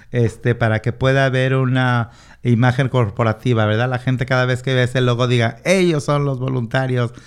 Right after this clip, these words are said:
que se unieron para hacer la respuesta comunitaria Latinx al covid diecinueve aquí en Washington".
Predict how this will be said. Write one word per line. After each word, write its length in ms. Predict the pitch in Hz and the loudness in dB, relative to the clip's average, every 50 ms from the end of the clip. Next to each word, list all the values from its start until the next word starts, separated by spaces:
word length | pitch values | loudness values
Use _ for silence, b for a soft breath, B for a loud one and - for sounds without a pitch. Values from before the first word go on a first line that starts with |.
| B B B B | B B B B
que 140 | - 117 | -2 0
se 120 | - - 127 | 2 2 2
unieron 400 | 123 123 127 127 123 123 123 120 | 4 4 4 4 4 4 4 4
para 200 | 123 120 113 110 | 4 4 2 2
hacer 400 | 110 - 127 120 117 110 107 B B B B | 0 0 0 0 0 0 -2 B B B B
la 100 | - 117 | 0 0
respuesta 480 | 107 113 107 - - 127 117 - 123 110 | 2 2 0 0 0 -2 0 0 0 0
comunitaria 720 | 117 110 110 110 110 107 - - 117 117 117 117 117 113 | 0 2 2 2 0 -2 -2 0 0 2 2 2 2 2
Latinx 640 | 113 117 120 120 - 135 127 127 120 123 - - B B B B B | 2 2 0 0 0 0 0 0 -2 -4 -8 -14 B B B B B
al 180 | 120 117 104 - | -2 0 0 0
covid 220 | - 107 113 113 107 | 0 0 0 0 0
diecinueve 480 | 113 - - 113 107 107 107 107 104 | -2 -4 -4 -4 -2 0 0 0 0
aquí 220 | 104 101 - 110 107 | -2 -4 -4 -4 -4
en 100 | 104 104 | -2 -2
Washington". 540 | 104 104 - - 113 107 98 117 113 110 | -2 -4 -4 -4 -6 -6 -6 -6 -8 -8